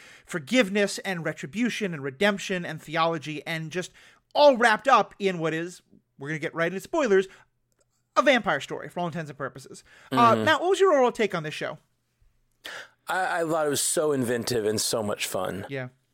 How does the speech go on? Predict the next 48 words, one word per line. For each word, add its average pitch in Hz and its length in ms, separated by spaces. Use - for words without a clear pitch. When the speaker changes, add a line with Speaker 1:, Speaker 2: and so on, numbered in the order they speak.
Speaker 2:
Uh, 117 300
and, 147 140
and, 170 240
well, 147 220
fun 160 360
Speaker 1:
I 214 120
was 254 100
Speaker 2:
and - 0
Speaker 1:
gonna - 100
Speaker 2:
really - 180
Speaker 1:
say - 100
fun's - 160
Speaker 2:
serious. 233 360
Speaker 1:
an 185 100
odd 165 140
word, 160 180
<laughs> - 40
but 175 100
Speaker 2:
I 196 60
mean, 220 200
it's, 202 180
it's 208 180
such 185 220
a, 208 80
like, 180 280
as 160 300
a 151 200
person 139 280
who 135 60
grew 131 240
up 127 160
incredibly 123 420
religious, 110 640
Speaker 1:
Mm-hmm. 160 320
Speaker 2:
uh, 113 340
hearing 151 440
all 135 200
of 127 100
those 120 200
scriptures 123 760
that 110 140
they're 120 160
actually, 127 340
like, 120 160
quoting 139 480
from 131 340
the 123 100
Bible 117 560